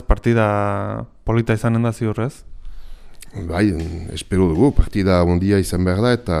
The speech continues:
Speaker 2: Xalarentzat partida zaila, i-, berdin zailena. Gainez, gaizki hasia dute, eh, Laskuraenekin gaizki hasia du-,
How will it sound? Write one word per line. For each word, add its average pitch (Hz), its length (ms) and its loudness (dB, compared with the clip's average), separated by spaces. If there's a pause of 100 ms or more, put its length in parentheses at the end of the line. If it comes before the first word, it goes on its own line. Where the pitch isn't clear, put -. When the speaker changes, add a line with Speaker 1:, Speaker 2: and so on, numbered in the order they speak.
Speaker 2:
Xalarentzat 85 1200 -4
partida 87 600 -2 (100)
zaila, 90 720 -4
i-, 85 480 -4
berdin 90 320 -2
zailena. 92 560 2 (760)
Gainez, 104 480 2
gaizki 101 460 2
hasia 98 260 0
dute, 95 320 2
eh, 80 720 0
Laskuraenekin 87 720 -2
gaizki 85 320 -2
hasia 90 240 -2
du-, 85 220 -2